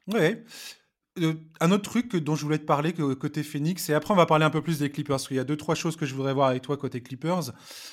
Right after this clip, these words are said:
Euh, pour finir sur Phoenix, euh, DeAndre Ayton. J'ai trouvé que DeAndre Ayton en deux mille vingt et un, quand les, quand les Suns atteignent les finales N B A face aux Bucks, j'avais trouvé le parcours de, de, d'Ayton absolument incroyable. Je,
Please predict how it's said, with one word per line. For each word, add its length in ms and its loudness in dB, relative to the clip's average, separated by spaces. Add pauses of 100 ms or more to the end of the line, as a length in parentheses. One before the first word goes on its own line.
(160)
Euh, 500 2 (140)
pour 120 -2
finir 280 2
sur 180 -2
Phoenix, 640 -2
euh, 120 -8 (120)
DeAndre 480 0
Ayton. 640 0 (600)
J'ai 360 0
trouvé 600 -2
que 100 -2
DeAndre 360 0
Ayton 440 0
en 80 0
deux 160 -2
mille 200 0
vingt 220 0
et 80 0
un, 120 -2
quand 200 0
les, 240 2
quand 120 2
les 120 4
Suns 460 0
atteignent 380 -2
les 80 0
finales 320 -2
N 120 -2
B 160 -4
A 60 2
face 260 -8
aux 60 -6
Bucks, 360 -12 (720)
j'avais 240 2
trouvé 640 -2 (380)
le 160 -2
parcours 420 -2
de, 400 -2
de, 120 -4
d'Ayton 640 0 (560)
absolument 760 0
incroyable. 460 -4
Je, 300 -4